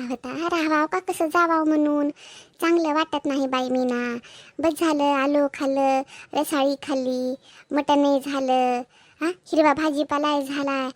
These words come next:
आता बरं वाटत नाही ना बाई मीना. हां, दिवाळीला भेटणं होतंय ना आपलं, कशाला उगं ठेवून घ्यायली एक रात्र आणि एक दिवस उगं म्हणायली उद्याच्या दिवस राहणं असं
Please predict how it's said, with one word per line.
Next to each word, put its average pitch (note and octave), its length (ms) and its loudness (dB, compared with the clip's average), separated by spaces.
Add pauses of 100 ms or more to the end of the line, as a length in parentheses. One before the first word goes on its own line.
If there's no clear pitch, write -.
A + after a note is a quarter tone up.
(280)
आता C#4+ 200 -2
बरं C4 240 2
वाटत F#4 340 -4
नाही D4+ 200 2
ना D4 120 2
बाई E4 200 0
मीना. G4 340 4 (380)
हां, A4+ 120 0 (280)
दिवाळीला G4+ 380 2
भेटणं F#4 340 -2
होतंय G4+ 380 0
ना G#4 180 0
आपलं, G4+ 340 -2 (460)
कशाला G4+ 360 -2
उगं F#4 140 2 (100)
ठेवून F#4+ 280 0
घ्यायली F4+ 580 0
एक F4 120 -2
रात्र E4 260 -2
आणि D#4+ 200 2
एक D4+ 120 -6
दिवस D4+ 300 -4
उगं C#4+ 160 -2
म्हणायली C#4 440 -2
उद्याच्या C4 320 -2
दिवस C4 300 -4
राहणं B3 340 -2
असं C4 200 -8